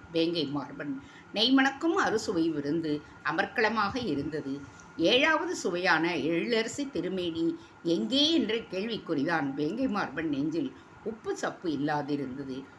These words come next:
என்ன அவசரமோ, தனக்குள்ளேயே ஒரு சமாதானம். "மாலை பார்க்கத்தானே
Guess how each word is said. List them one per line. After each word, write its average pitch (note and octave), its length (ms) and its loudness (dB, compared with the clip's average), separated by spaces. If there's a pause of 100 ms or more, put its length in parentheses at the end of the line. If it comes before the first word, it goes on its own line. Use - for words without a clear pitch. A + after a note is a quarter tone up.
(260)
என்ன E3 400 0
அவசரமோ, D#3+ 600 -2 (380)
தனக்குள்ளேயே D3+ 760 0 (260)
ஒரு F#3+ 160 0
சமாதானம். C3+ 760 -2 (260)
"மாலை D3+ 420 2 (180)
பார்க்கத்தானே G#3 640 2